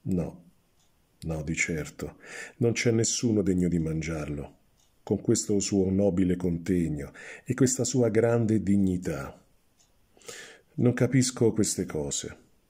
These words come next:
ma è una fortuna che non dobbiamo cercare di uccidere il sole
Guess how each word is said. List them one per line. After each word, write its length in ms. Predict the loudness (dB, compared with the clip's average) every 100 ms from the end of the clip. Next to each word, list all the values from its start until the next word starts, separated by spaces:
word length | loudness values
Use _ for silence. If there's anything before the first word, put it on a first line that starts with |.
| _ _ _ _ _ _ _ 0
ma 140 | 2
è 40 |
una 180 | 4 2
fortuna 680 | 2 -2 -2 0 2 2 0
che 120 | 2
non 160 | 2 4
dobbiamo 420 | 2 4 4 2
cercare 420 | 0 -4 0 0
di 80 | 2
uccidere 460 | 0 0 0 2 0
il 100 | -2
sole 500 | -4 0 2 0